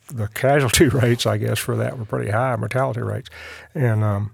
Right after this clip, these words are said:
uh, that's an interesting aspect of this that, um, no one's really talked about for quite a while, you know, is the Spanish flu or the influenza, the attack of the time is, um, was pretty significant, really, and even in the United States, you know. Yeah,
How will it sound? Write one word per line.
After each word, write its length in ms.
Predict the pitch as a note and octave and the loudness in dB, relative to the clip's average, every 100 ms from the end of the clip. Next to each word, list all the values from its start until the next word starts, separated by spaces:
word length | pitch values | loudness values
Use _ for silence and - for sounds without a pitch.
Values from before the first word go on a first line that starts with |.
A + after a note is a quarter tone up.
| _ _ - - | _ _ -18 -10
uh, 180 | A2+ - | -8 0
that's 260 | B2 - | 0 2
an 60 | - | 2
interesting 480 | C#3 D3+ - B2+ A#2+ | 0 0 0 0 0
aspect 640 | B2 C#3+ - B2+ A2 - | 0 0 0 0 -2 -2
of 160 | G2+ G2+ | -4 -2
this 360 | A2 G#2+ - | -2 0 -2
that, 320 | A2 G#2 - | -2 -4 -4
um, 340 | A2 G#2 G2+ G2 - - - - - | -2 -2 -2 -8 -14 -20 -20 -16 -8
no 100 | C4+ | -4
one's 220 | C#4+ - | -4 -2
really 140 | B3+ | -2
talked 380 | G3+ - G3 - | -2 -2 -2 -2
about 320 | C3 A2 G2 - _ _ _ | 0 0 -2 -10 _ _ _
for 100 | - | -14
quite 320 | - - D#3+ | -8 -4 -2
a 80 | D#3 | 0
while, 400 | D3 D3 C3+ A2 | 0 -2 -2 -2
you 80 | A#2 | -2
know, 180 | A#2 A2+ | -2 -2
is 180 | G#2+ B2 | -2 -2
the 80 | |
Spanish 460 | - - C#3+ C#3+ A#2+ | -2 0 -2 -2 -4
flu 380 | - - D#2 - | -4 -4 -4 -4
or 180 | A2 G#2+ | -4 -2
the 100 | C3+ | -2
influenza, 760 | C3 A#2 C#3 E3+ A2 G#2 A2 | -2 -2 -2 0 -2 -4 -6
the 160 | - B2+ | -8 -10
attack 380 | - B2 A#2 A#2+ | -2 -2 -2 -4
of 80 | |
the 60 | G#2+ | -8
time 420 | - D3+ C#3 G#2 | -4 -4 -2 -2
is, 220 | G#2 G2+ | -2 -2
um, 220 | A2 G2+ G#2+ _ _ _ - | -2 -4 -6 _ _ _ -8
was 140 | A#2 | -6
pretty 240 | - F#3+ C4 | -2 -2 0
significant, 640 | - A#2 E3 G#3+ - A2 | -2 -2 -2 -4 -6 -4
really, 300 | A2+ G#2 G#2 | -4 -4 -2
and 120 | A2 - | -4 -2
even 300 | E3 G3+ F#3 | -2 0 2
in 100 | F#3+ | 2
the 60 | |
United 320 | F#3 F#3 F3+ | 0 0 0
States, 640 | D#3 - - G#3+ - - - | -2 -2 -2 -2 -6 -8 -8
you 80 | E3 | -6
know. 220 | C3+ A2+ - - - - - - - - | -4 -6 -10 -20 -20 -20 -20 -20 -20 -12
Yeah, 240 | D3+ B2+ | -10 -8